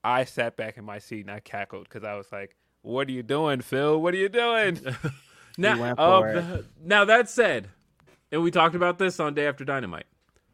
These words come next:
Speaker 2: anything can turn into a work.
Speaker 1: Of course.
Speaker 3: Exactly.
Speaker 2: Absolutely
Speaker 3: Yes.
Speaker 2: turn anything
Speaker 3: So
Speaker 2: in
Speaker 3: fast.
Speaker 2: professional wrestling into
Speaker 1: That,
Speaker 2: a work.
Speaker 1: that Becky and Charlotte thing is prime example.
Speaker 3: So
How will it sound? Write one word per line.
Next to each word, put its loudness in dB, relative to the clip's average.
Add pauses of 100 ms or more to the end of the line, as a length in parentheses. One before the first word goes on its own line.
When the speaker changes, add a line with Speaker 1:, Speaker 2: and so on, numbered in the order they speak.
(1500)
Speaker 2:
anything 4
can -2
turn 0
into -6
a -6
work. -14 (280)
Speaker 1:
Of -4 (100)
course. -4 (100)
Speaker 3:
Exactly. 2
Speaker 2:
Absolutely -2
Speaker 3:
Yes. -6
Speaker 2:
turn -2 (280)
anything -4
Speaker 3:
So 2
Speaker 2:
in -2
Speaker 3:
fast. 4
Speaker 2:
professional -4
wrestling -6 (220)
into -10
Speaker 1:
That, 0
Speaker 2:
a -4
work. -8
Speaker 1:
that 0
Becky -2
and -8
Charlotte -8
thing -8
is -10
prime -10
example. -10
Speaker 3:
So -4